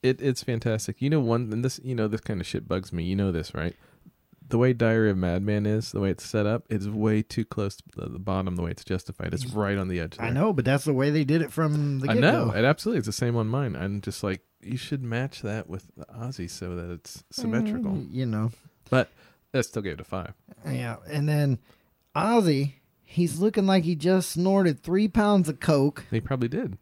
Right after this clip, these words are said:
Speaker 2: And then you flip over, flip
Speaker 1: Yeah.
Speaker 2: the album over. Travis got the album in his hand. Flip it over, and bam,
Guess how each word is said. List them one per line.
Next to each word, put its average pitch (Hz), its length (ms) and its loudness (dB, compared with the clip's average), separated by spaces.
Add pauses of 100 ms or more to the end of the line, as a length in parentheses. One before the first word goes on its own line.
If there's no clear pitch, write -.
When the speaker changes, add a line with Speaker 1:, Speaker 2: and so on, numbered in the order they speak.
(120)
Speaker 2:
And 160 120 6
then 214 140 10
you 190 80 10
flip 220 320 4 (160)
over, 202 680 6
flip 214 200 4
Speaker 1:
Yeah. 175 60 0
Speaker 2:
the 247 80 8
album 240 380 6
over. 180 360 6
Travis 185 380 4
got 180 180 6
the 165 80 6
album 151 320 6
in 139 60 2
his 123 120 -2
hand. 131 240 0
Flip 185 240 2
it 196 60 0
over, 196 280 6
and 123 200 2
bam, 160 420 6